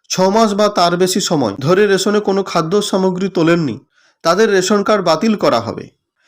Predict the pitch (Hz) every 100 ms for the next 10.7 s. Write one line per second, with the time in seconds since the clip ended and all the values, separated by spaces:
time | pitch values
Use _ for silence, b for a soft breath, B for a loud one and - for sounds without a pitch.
0 | _ - 202 226 165 180 220 156 180 208
1 | 190 185 196 220 196 185 190 190 175 151
2 | 127 - _ _ _ _ 139 170 190 -
3 | 160 170 170 214 170 147 101 - _ -
4 | 185 214 196 190 196 214 220 220 196 165
5 | 160 113 - - 185 185 202 202 196 147
6 | 123 b b b - 185 185 202 202 208
7 | 185 175 202 202 202 196 190 170 196 196
8 | 202 190 202 196 170 180 190 170 170 180
9 | 143 113 - _ - 170 160 196 190 214
10 | - 170 170 165 139 135 -